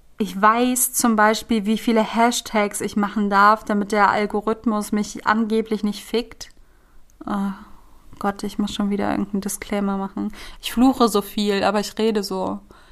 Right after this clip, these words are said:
Ich muss mir das abgewöhnen. Ich hab, ich hab einen Neffen, der ist jetzt eins. <laughs>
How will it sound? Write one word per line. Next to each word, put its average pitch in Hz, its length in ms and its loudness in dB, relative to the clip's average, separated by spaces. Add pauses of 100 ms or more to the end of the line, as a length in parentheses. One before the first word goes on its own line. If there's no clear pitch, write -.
Ich - 80 -20
muss 240 160 4
mir 240 100 4
das 214 300 2
abgewöhnen. 202 760 2
Ich 196 140 -2
hab, 226 240 0 (340)
ich - 100 -2
hab 233 100 4
einen 262 100 10
Neffen, 254 480 6
der 220 100 6
ist 247 80 2
jetzt - 220 2
eins. 262 580 6
<laughs> 247 60 -8